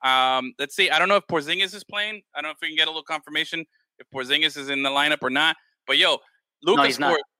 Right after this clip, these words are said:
Speaker 1: He's not? He scores
Speaker 2: No.
Speaker 1: forty-something, hits the game winner on a bad ankle, okay? And it took a bad ankle the night before and to, to, to, um,
Speaker 2: Mm-hmm.
Speaker 1: or the game before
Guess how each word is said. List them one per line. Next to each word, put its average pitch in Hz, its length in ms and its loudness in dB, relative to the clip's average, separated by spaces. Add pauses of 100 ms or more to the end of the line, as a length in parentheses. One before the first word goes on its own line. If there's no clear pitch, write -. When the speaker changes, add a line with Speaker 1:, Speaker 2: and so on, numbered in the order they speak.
(280)
Speaker 1:
He's 135 140 -14
not? 185 260 2 (140)
He 151 80 -16
scores 196 280 2
Speaker 2:
No. 226 80 -6
Speaker 1:
forty-something, 226 640 0
hits 208 220 -2
the 254 100 -4
game 233 280 2
winner 208 300 0 (240)
on 214 180 4
a 240 60 2 (120)
bad 202 200 4
ankle, 165 440 0
okay? 180 300 0
And 160 100 -2
it 156 120 -4
took - 160 -2
a 247 80 0
bad 180 240 0
ankle 185 260 -2
the 165 120 -8
night 208 180 -2
before 233 560 -2 (360)
and 170 200 -4
to, 175 140 -6
to, 156 560 -4 (100)
to, 156 200 -8
um, 139 440 -4
Speaker 2:
Mm-hmm. 127 180 -10
Speaker 1:
or 151 60 0
the 147 60 0
game 285 180 -8
before 156 380 -2